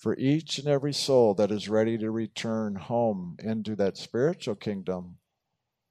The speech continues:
to receive, to anchor, to work with, to liberate the soul. And that teacher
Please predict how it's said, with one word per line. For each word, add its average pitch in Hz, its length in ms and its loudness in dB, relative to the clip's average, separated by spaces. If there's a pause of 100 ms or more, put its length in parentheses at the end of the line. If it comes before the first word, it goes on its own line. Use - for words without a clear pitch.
(440)
to - 160 -6
receive, 123 1160 -4 (2000)
to - 180 -8
anchor, 156 840 -2 (1160)
to 113 100 -6
work 117 400 2
with, 156 400 -2 (1300)
to 110 100 -2
liberate 120 480 4
the 131 80 -4
soul. 101 640 -2 (1300)
And 98 100 -4
that 135 220 2
teacher 117 760 -4